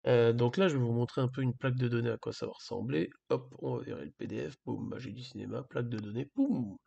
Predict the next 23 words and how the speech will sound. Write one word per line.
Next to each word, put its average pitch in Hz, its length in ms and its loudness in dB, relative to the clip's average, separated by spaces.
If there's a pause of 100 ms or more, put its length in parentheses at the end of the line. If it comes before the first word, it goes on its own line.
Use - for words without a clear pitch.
(500)
Là, - 60 4
par 135 140 2
exemple, 120 240 0
c'est - 120 -2
une 127 120 2
carte 156 360 0
technique 135 440 -2
narrative 135 640 0
que - 120 -2
j'ai 113 160 -2
fait. 127 200 -2
Donc, 127 200 -2
c'est - 120 -4
Wilfried 139 600 2
Yorkmuth, 151 580 2 (100)
l'un 143 220 2
de 135 80 2
mes, 117 540 4
l'un 117 160 0
de 123 120 0
mes 117 140 2
Death 135 300 0
Corp, - 200 2